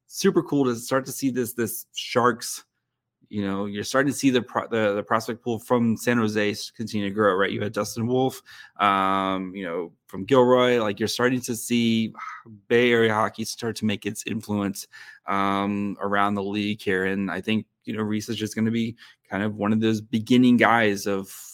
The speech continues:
hopefully what will, will start to be, uh, more and more players coming out of the Bay Area. So, um, I know I speak for basically every Sharks fans where you're rooting for him and you're hoping this guy can, you know,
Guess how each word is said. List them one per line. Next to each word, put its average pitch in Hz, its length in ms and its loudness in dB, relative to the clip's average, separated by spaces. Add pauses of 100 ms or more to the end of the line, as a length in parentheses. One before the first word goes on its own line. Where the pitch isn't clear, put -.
hopefully 113 420 0
what 101 240 0
will, 104 200 -2
will 104 80 -4
start 110 220 -4
to 104 80 -6
be, 107 280 -4 (340)
uh, 98 260 4
more 117 360 4
and 107 180 -2
more 107 760 4
players 107 320 0
coming 101 360 -6
out 95 180 -2
of 95 100 -6
the 95 80 -6
Bay 95 280 -4
Area. 92 400 -8
So, 92 460 -4 (320)
um, 104 480 0 (260)
I 107 80 -2
know 101 240 4
I 95 80 2
speak 92 280 -6
for 95 280 -4
basically 104 400 -2
every 143 140 4
Sharks 123 240 -2
fans 113 260 2
where 107 80 4
you're 98 100 0
rooting 127 320 8
for 113 160 0
him 110 200 4
and 107 60 2
you're 104 100 0
hoping 104 280 0
this 101 160 -4
guy 98 280 -2
can, 98 280 -4 (300)
you 101 140 -8
know, 95 340 -6